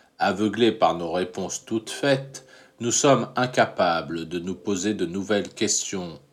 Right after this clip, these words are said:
et, sans nous en rendre compte, nous vivons à la lumière de dogmes bien obscurs. Songeons qu'au dix-septième siècle,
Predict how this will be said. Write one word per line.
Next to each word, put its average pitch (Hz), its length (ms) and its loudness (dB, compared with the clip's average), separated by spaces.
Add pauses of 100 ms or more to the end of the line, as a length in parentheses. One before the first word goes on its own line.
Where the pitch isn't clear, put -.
(140)
et, 104 180 2
sans 104 320 -2
nous 95 220 -4
en 85 160 -2
rendre 90 420 0
compte, - 560 -10 (600)
nous 107 180 2
vivons 113 440 0
à 107 60 4
la 87 140 2
lumière 98 1120 -2
de 92 160 -4
dogmes 95 560 -4 (260)
bien 92 300 -6
obscurs. - 880 -10 (1080)
Songeons 147 760 6
qu'au - 180 4
dix-septième 92 600 0
siècle, 95 920 -2